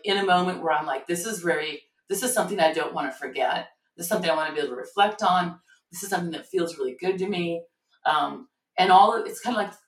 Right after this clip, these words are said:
um, uh, firing on all cylinders, right? Um, and I'll, and I'll give you another example that's probably better than what I just said, but it's more about, um, again, back when y-, you guys were younger, and, um, and your brother one time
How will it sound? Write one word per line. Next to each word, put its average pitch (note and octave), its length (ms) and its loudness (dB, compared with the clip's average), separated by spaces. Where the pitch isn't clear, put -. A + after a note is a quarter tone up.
um, D#3+ 400 -2
uh, - 140 -6
firing F#3+ 280 8
on F3+ 100 2
all E3 160 2
cylinders, D3 580 -6
right? D3+ 380 -2
Um, E3+ 160 4
and F#3 100 6
I'll, G#3 240 8
and G3 100 4
I'll G3 120 2
give A3+ 160 0
you A3 80 -2
another F#3 260 0
example D#3+ 520 0
that's - 220 -4
probably F3+ 420 0
better D3 220 2
than D#3 140 -4
what C3 120 -2
I B2+ 100 -2
just C#3 280 -8
said, B2+ 360 2
but E3 100 8
it's E3 180 0
more E3+ 180 2
about, D3+ 460 4
um, D3 220 -2
again, D#3+ 340 -2
back C#3 240 -2
when D3 380 -6
y-, E3+ 180 -14
you E3 120 -6
guys D3 200 -4
were C#3 80 -2
younger, D3 600 -2
and, D#3+ 280 0
um, C#3 400 0
and D#3+ 300 -4
your E3+ 240 2
brother E3 460 6
one C#3+ 200 -4
time C3+ 480 -4